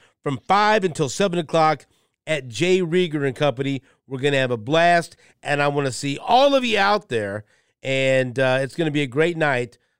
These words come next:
And look, it's Thursday, so you can start your weekend off right.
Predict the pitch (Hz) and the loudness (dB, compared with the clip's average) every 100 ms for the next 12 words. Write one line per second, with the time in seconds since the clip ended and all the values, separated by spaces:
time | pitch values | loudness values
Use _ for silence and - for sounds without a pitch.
0 | _ 120 123 123 117 113 - 160 147 - | _ -4 0 0 -2 -8 -8 -2 -2 -4
1 | _ _ - - 180 185 156 113 101 113 | _ _ -14 -4 0 0 0 -6 -8 -8
2 | 127 117 - 160 156 175 131 127 123 175 | -8 -8 -2 2 2 0 -4 -4 -2 -2
3 | 185 170 165 127 143 143 - 131 127 107 | 0 0 0 2 2 0 -2 -2 0 -2